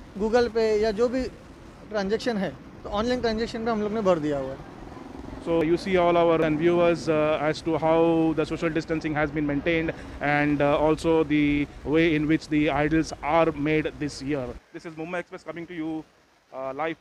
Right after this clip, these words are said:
Speaker 2: from M G Road। I am at a spot where, uh, the idols have been going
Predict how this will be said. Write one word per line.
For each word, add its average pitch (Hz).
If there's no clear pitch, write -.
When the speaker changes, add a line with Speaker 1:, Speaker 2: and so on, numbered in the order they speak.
Speaker 2:
from 156
M 151
G 165
Road। 165
I 170
am 180
at 156
a 175
spot 175
where, 160
uh, 151
the 147
idols 170
have 143
been 147
going 156